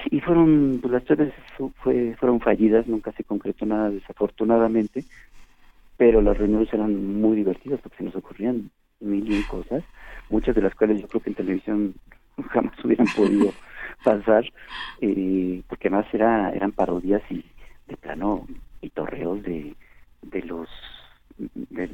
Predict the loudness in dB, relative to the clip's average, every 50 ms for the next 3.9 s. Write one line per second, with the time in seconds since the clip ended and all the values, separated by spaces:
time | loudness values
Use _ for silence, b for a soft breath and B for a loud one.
0 | -10 -10 -8 -8 -8 -8 -10 -10 -12 -14 -16 -18 -20 -18 -8 -6 -6 -6 -6 -10
1 | -20 -20 _ -20 -20 -20 -20 -20 _ -20 -20 -20 -20 -20 -20 -20 -20 -10 -4 -4
2 | -2 2 4 4 4 4 2 0 0 0 0 0 -2 -2 0 0 0 0 -2 -4
3 | -6 -8 -12 -14 -12 -10 -8 -8 -8 -8 -10 -12 -14 -14 -10 -10 -10 -10